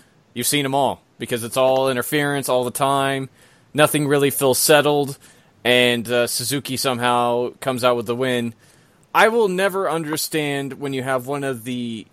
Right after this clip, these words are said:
better veterans on your roster carrying this belt, why you need to have all the shenanigans.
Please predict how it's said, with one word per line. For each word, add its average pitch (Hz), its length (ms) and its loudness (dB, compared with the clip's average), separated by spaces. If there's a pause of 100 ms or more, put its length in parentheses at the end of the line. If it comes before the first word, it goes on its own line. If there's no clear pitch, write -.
(100)
better 156 420 2
veterans 139 540 -2
on 123 160 -2
your 120 100 -4
roster 120 400 0
carrying 120 400 -2
this 110 160 -8
belt, 117 260 -4
why 113 140 -2
you 113 160 -4
need 110 140 -8
to 110 80 -6
have 110 220 -4
all 107 160 -4
the 101 80 -6
shenanigans. 98 800 -14